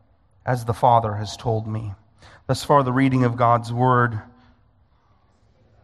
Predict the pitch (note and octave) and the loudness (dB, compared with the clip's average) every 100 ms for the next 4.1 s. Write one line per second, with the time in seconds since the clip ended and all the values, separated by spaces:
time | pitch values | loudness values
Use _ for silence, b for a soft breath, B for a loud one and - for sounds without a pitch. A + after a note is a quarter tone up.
0 | b b b b b b b b _ B2 | b b b b b b b b _ -6
1 | - - B2+ A2+ A2+ A2+ A2+ A2 A#2+ B2+ | -6 -2 0 0 2 0 2 0 2 2
2 | A#2+ B2+ A#2+ C#3 B2 - C#3 A#2 B2 A#2+ | 0 -4 -2 0 0 0 -8 -6 -2 0
3 | A#2+ A2+ B2 C3+ B2+ - A#2 A2+ A2 G#2+ | 0 0 0 0 -2 -4 -2 0 0 -4